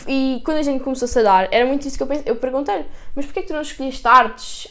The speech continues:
Ou, ou porquê é que não foste logo para humanidades?" Ah, hum, porque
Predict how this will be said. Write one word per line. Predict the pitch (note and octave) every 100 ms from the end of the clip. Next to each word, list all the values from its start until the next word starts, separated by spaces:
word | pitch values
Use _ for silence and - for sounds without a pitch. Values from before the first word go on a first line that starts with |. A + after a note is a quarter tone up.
| -
Ou, | G#3+ A3+ A3 A3 A3 -
ou | A#3+
porquê | - C#4+
é |
que | C#4
não | C#4
foste | C#4 C4+
logo | B3+ B3
para | B3
humanidades?" | A3+ G#3+ F3+ D#3 - - - - - -
Ah, | - F#4+ F#4 F4+ - A#3 A#3 A#3+ A#3 A#3 A#3 A3+
hum, | A3+ A3+ A3+ - - - - - - - - C4
porque | B3+ - B3+ B3 A#3